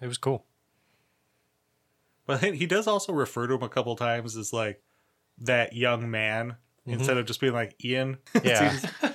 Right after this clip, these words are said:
Speaker 2: but, like, when talking to complete strangers, <laughs> he was like, "Oh, yes, that young man is pretty good, isn't he?" <laughs> It's like,
Speaker 1: <laughs>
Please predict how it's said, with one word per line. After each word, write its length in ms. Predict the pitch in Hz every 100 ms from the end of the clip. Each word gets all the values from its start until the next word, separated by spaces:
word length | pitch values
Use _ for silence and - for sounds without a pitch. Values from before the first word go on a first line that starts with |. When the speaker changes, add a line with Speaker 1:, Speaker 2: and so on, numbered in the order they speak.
| - 302 -
Speaker 2:
but, 120 | 175
like, 160 | 175 175
when 160 | 185
talking 400 | 175 165 165 160
to 120 | 147
complete 380 | 135 135 135 131
strangers, 580 | - 120 120 104 - - -
<laughs> 60 |
he 80 | 202
was 240 | 160 151
like, 200 | 147 127 - - -
"Oh, 100 | 147
yes, 260 | 156 135 -
that 260 | 131 123 131
young 240 | 139 127
man 260 | 123 117 113
is 160 | 117
pretty 260 | - 131 117
good, 220 | 117 110
isn't 220 | 110 107
he?" 120 | 101 - -
<laughs> 100 | -
It's 160 | 156 -
like, 160 | 196 -
Speaker 1:
<laughs> 180 | 165